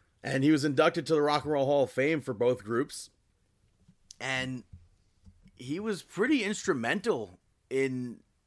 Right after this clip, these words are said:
that genre of music and that California sound. Like, obviously, the Byrds, Crosby, Stills, and Nash, and Young, the Mamas and the Papas, the Eagles even, um,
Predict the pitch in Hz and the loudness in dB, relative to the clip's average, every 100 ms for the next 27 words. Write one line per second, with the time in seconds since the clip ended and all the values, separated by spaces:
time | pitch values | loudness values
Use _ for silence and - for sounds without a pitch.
0 | _ _ _ _ _ 127 123 127 151 120 | _ _ _ _ _ -10 -4 -2 -4 -6
1 | 104 131 131 165 160 135 123 113 120 165 | -4 -2 0 0 2 0 -2 -4 -2 -2
2 | 180 170 110 120 123 123 143 - - 139 | 0 -2 -2 -4 -2 -2 -2 -4 -2 0
3 | 151 131 151 151 135 110 - 113 110 190 | 0 -2 -2 -2 -2 -4 -6 -4 -2 -2
4 | 123 80 - _ _ _ - 101 113 131 | -6 -10 -20 _ _ _ -12 -2 0 2
5 | 131 - 123 110 101 104 _ _ _ - | -2 -4 -6 -6 -8 -12 _ _ _ -10
6 | 127 131 139 135 135 127 - 131 127 127 | -2 2 4 4 0 -4 -2 -2 -2 -4
7 | 117 139 127 120 117 113 123 123 - 120 | -6 -2 -2 -2 -4 -2 -2 -2 -6 -8
8 | 110 110 107 113 113 117 _ _ _ - | -6 -6 -6 -6 -8 -12 _ _ _ -10
9 | 123 120 135 131 131 113 - 143 147 - | 0 4 4 2 -2 -6 -2 2 4 2
10 | 139 139 135 107 104 110 156 175 190 185 | 0 0 -2 -8 -10 -6 -2 0 2 0
11 | 170 196 170 185 185 190 - _ _ _ | -4 -8 -6 -6 -6 -10 -12 _ _ _
12 | - 117 110 107 104 98 90 | -8 -4 -4 -4 -6 -8 -14